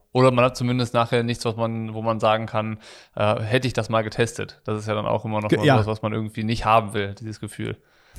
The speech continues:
Speaker 2: Ich glaub, das ist das Schlimmste, <laughs> wenn du dann im Rennen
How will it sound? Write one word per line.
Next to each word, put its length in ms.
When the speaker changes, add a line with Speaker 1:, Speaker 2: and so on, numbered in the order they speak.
Speaker 2:
Ich 260
glaub, 160
das 120
ist 80
das 120
Schlimmste, 380
<laughs> 220
wenn 100
du 60
dann 120
im 80
Rennen 360